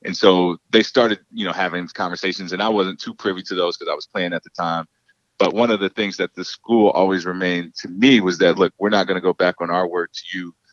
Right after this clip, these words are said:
You know, um, originally there was no issue. Now it seems to be an issue, but we told you you could wear the shoes, so you're allowed to wear the shoes."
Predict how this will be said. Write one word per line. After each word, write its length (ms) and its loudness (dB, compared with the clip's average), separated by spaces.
You 100 -12
know, 280 -4
um, 340 -6
originally 500 2
there 160 4
was 220 4
no 100 0
issue. 380 -2
Now 280 0
it 80 -4
seems 240 -8
to 60 -14
be 120 -6
an 80 -4
issue, 340 -8
but 260 2
we 80 -2
told 320 2
you 100 -10
you 220 -6
could 140 -2
wear 120 8
the 80 4
shoes, 400 4
so 240 6
you're 220 6
allowed 260 2
to 60 -12
wear 100 -4
the 60 -10
shoes." 440 -12